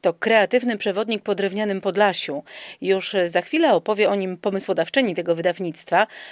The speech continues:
a my oczywiście posłuchamy jeszcze kosmicznych opowieści Alibaby w naszym cyklu Do słuchania, do czytania. Po południu namówcie rodziców na ucieczkę z miasta. Na razie jednak zostańcie z nami. Olga Gordiejew, Paweł Antosiewicz, witamy. Bajkowy Południk w Polskim Radiu Białystok do dwunastej trzydzieści.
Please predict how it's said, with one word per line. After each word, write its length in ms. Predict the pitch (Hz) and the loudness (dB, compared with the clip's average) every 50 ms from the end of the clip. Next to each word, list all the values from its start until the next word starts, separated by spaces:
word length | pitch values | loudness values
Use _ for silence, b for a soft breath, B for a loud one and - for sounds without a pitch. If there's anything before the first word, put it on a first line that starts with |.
| B B | B B
a 120 | B 254 | B 2
my 260 | 262 277 311 349 320 - | 4 6 6 6 4 4
oczywiście 460 | - 226 - 202 196 233 - - 262 | 2 0 0 -2 -4 -2 0 0 0
posłuchamy 520 | - 185 - - 175 - 190 180 185 180 | 0 -2 -6 -6 -4 -2 -2 0 0 0
jeszcze 480 | 180 180 185 - - - 214 226 247 254 | 0 -2 -2 -4 -2 0 2 4 4 4
kosmicznych 560 | - - 175 - - 180 165 - 208 190 175 | 2 0 -2 0 -2 -6 -6 -4 -6 -4 -2
opowieści 500 | 190 175 185 175 170 175 - - - 190 | -2 0 0 0 0 -2 -4 -2 0 2
Alibaby 580 | 180 175 170 165 175 240 277 202 196 180 175 175 | 2 2 4 6 6 6 6 6 4 4 4 2
w 80 | 180 | 0
naszym 260 | 185 180 180 - 175 | -4 -6 -6 -6 -6
cyklu 260 | 170 - 196 - 190 175 | -4 -4 -4 -2 -2 -2
Do 120 | 180 175 | -2 -2
słuchania, 400 | - 196 185 202 196 185 185 175 | -2 -2 -2 -2 -2 -2 0 0
do 100 | 175 175 | -2 -2
czytania. 500 | - 190 180 202 214 202 180 156 160 175 - B B B B B B B B | -2 -2 0 2 2 2 2 2 0 -2 -2 B B B B B B B B
Po 100 | B 262 | B 4
południu 480 | 262 302 285 269 320 294 294 302 269 269 | 6 6 4 2 0 2 4 4 4 6
namówcie 600 | 254 254 247 240 240 262 294 320 - - 311 277 | 6 4 4 4 4 2 2 0 0 0 2 2
rodziców 560 | 262 240 220 254 254 - 269 247 226 - - | 2 2 0 -4 -2 2 2 2 2 0 0
na 260 | 247 226 220 208 214 - | 2 4 6 6 4 2
ucieczkę 480 | 220 214 - - 302 - - 180 170 | -2 -4 -2 -2 -2 0 0 0 0
z 40 | 170 | 0
miasta. 460 | 190 175 165 160 - - 160 165 196 - | 0 -2 -2 -2 -2 0 2 2 2 4
Na 120 | - 202 190 | 2 4 6
razie 260 | 208 240 240 220 220 | 6 6 6 6 2
jednak 340 | 208 202 196 196 185 180 175 | 2 2 2 2 0 -2 -2
zostańcie 440 | 165 175 - - 226 233 226 190 175 | -6 -6 -2 -2 -2 0 0 -2 0
z 60 | 180 | 0
nami. 440 | 202 220 254 269 247 208 196 - - | 2 2 2 2 0 0 -2 -2 0
Olga 280 | 214 240 170 214 208 | 2 2 4 4 2
Gordiejew, 540 | 190 202 202 175 196 220 247 233 214 202 - | 2 2 0 2 2 2 4 2 0 0 0
Paweł 280 | - 202 196 196 190 185 | 2 2 4 4 4 0
Antosiewicz, 580 | 180 185 - 175 - - 208 208 196 175 180 | 0 0 -2 -4 -2 -2 -2 -2 -2 -4 -6
witamy. 440 | 170 175 170 - 202 214 226 214 185 | -6 -2 0 2 2 2 2 0 0
Bajkowy 440 | 170 170 170 170 - - 254 269 262 | 2 0 0 2 2 2 2 2 2
Południk 500 | - 240 220 220 220 196 208 196 196 - | 2 2 2 0 0 -2 -2 -4 -4 -6
w 80 | - | -6
Polskim 420 | - - 294 302 294 - - 262 226 | 0 2 2 2 2 0 -2 -2 0
Radiu 260 | 220 208 196 196 190 | 0 0 0 0 0
Białystok 440 | 170 175 156 160 170 - 190 165 165 | 0 0 0 0 0 0 0 0 0
do 100 | 165 165 | 0 -4
dwunastej 480 | 165 175 170 143 147 - - 196 208 | -2 -4 -6 -6 -6 -6 -4 -4 -4
trzydzieści. 680 | - - 302 240 185 156 165 - - - - 113 110 - | -4 -4 -4 -2 -2 -2 -4 -4 -8 -10 -10 -10 -10 -12